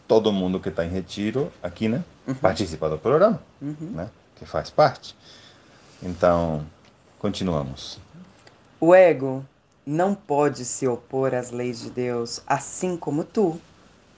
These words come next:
Speaker 2: também não podes, mas pode interpretá-las de acordo com o que quer,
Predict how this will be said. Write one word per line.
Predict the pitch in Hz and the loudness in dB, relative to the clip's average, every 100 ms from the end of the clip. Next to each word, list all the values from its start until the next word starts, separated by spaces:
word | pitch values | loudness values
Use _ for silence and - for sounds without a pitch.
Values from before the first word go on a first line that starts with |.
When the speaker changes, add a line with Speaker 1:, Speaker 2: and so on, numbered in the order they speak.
| - | -4
Speaker 2:
também | 208 175 143 151 | -2 0 2 2
não | 135 127 | 0 -4
podes, | - 117 110 - 117 - - _ _ - _ - _ - - | -4 -2 -4 -8 -14 -14 -16 _ _ -20 _ -20 _ -20 -2
mas | 151 156 | 2 2
pode | - 175 185 175 135 139 131 - | 4 6 6 4 -2 -6 -6 -8
interpretá-las | 185 208 220 - 165 151 160 165 - 180 170 147 143 139 | -2 0 -2 -2 -2 -2 -2 -4 0 4 4 4 0 -2
de | 127 | 0
acordo | 156 156 170 165 147 147 | 0 0 0 0 0 -6
com | - 135 131 | -4 -4 -2
o | 139 | -6
que | - 196 | -10 -14
quer, | - 131 110 | -6 -4 -4